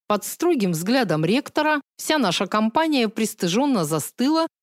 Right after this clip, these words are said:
низко опустив голову. Вся, кроме Кайла. "Да как ты не понимаешь?"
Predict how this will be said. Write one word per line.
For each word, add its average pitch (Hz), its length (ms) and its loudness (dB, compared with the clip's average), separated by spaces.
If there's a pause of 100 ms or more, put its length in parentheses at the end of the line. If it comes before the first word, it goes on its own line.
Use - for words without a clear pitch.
(140)
низко 240 400 0
опустив 208 560 -4
голову. 135 540 -2 (380)
Вся, 269 360 -2 (100)
кроме 185 460 0
Кайла. 131 640 -4 (720)
"Да 165 180 0
как 254 360 -2
ты 208 120 0
не 190 120 4
понимаешь?" 214 760 2